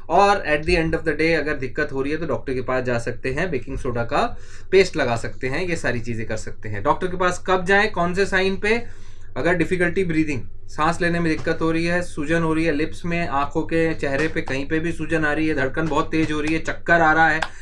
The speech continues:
गिर रहे हो, confusion हो रहा है, hives हो रहे हैं, यानी कि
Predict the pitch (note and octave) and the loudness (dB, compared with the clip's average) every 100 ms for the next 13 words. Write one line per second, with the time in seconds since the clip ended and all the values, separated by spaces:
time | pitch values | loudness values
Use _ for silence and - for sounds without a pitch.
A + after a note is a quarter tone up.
0 | - - C#3 C#3 B3 A#3 G#3+ G3 G#3+ G#3 | -12 -10 2 6 8 8 6 4 2 2
1 | G3 G3 G#3 A3 G#3+ G3+ F#3+ F#3+ F#3 G3 | 0 -2 0 2 4 2 4 4 4 0
2 | G3 - - - - - F#3+ B3+ F#3+ G#3 | -2 -10 -12 -12 -8 4 6 6 0 -2
3 | G3+ G3+ G3 G3 | 0 2 2 2